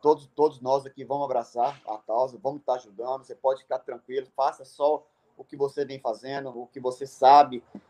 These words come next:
né, nas quatro linhas, e você tem tudo pra, pra, pra, pra, pra desenvolver um bom trabalho, né? Diante dessa conversa, ele me deixou super à vontade,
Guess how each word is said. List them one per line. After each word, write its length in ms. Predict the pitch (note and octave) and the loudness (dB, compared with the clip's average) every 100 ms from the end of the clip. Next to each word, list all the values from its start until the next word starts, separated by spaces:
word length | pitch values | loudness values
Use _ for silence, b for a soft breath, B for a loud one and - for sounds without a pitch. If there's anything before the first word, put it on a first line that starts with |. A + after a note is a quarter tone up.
| - | -8
né, 140 | A#2 | -4
nas 180 | A#2+ A#2+ | -2 -4
quatro 340 | - A#2 G#2+ G#2+ | 2 2 2 -10
linhas, 440 | B2 C#3 C3 - _ _ _ _ _ _ | -10 -10 -10 -14 _ _ _ _ _ _
e 60 | A#2 | -8
você 260 | A#2+ C#3 | -6 -6
tem 180 | C3 C#3 | -4 -6
tudo 300 | B2+ C#3 C#3+ | -6 -8 -8
pra, 220 | - B2+ | 2 2
pra, 260 | B2 B2 A#2+ | 4 2 0
pra, 260 | - A#2+ A#2+ | 0 -4 -4
pra, 320 | A#2+ A#2 G#2+ | -6 -6 -6
pra 340 | B2 A2+ G2 | -8 -8 -8
desenvolver 360 | G2+ A2+ B2+ A#2+ | -16 _ -14 -12
um 60 | C3 | -10
bom 160 | B2+ | -12
trabalho, 400 | B2+ C3 G#2 F#2+ G2 | -8 -6 -6 -8 -14
né? 200 | A2+ A#2 _ _ | -20 -20 _ _
Diante 320 | D3 D3 D#3 | -8 -8 -6
dessa 180 | D3+ D3+ | -10 -10
conversa, 540 | - C#3+ C#3 D#3+ D#3+ | -16 -6 -2 -2 -4
ele 140 | C#3+ C#3 | -10 -10
me 80 | C3+ | -12
deixou 340 | B2+ C3 B2 | -10 -8 -10
super 300 | - C#3 C3 | -12 0 0
à 40 | |
vontade, 540 | - A#2 B2+ D3+ D3+ | 0 -2 4 4 4